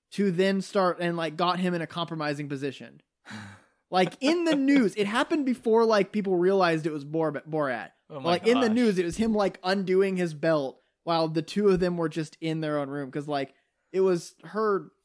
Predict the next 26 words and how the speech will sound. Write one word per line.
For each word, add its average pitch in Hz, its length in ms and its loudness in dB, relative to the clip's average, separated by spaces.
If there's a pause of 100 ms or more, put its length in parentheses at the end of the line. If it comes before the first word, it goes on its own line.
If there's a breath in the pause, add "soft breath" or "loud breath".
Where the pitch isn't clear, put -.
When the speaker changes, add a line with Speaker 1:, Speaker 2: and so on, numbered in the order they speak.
Speaker 1:
for 185 80 -6
some 175 300 -2
reason, 160 320 -2
like, 135 180 -6
she 151 220 -4
needed 143 320 -6
to 139 60 -8
have 139 220 -6
sex 131 300 -8
with 127 100 -14
him. 117 220 -14
So 127 140 -12
she 135 100 -10
was, 135 140 -6
like, 135 140 -10
trying 139 160 -8
Speaker 2:
Mm-hmm. 123 60 -12
Speaker 1:
to 127 60 -18
seduce 127 300 -8
him. 117 160 -16 (320)
And, 160 200 -4
like, 151 360 -6 (1080)
Giuliani's 220 640 2 (100)
in 220 260 2
the 277 100 0
movie, 180 560 -2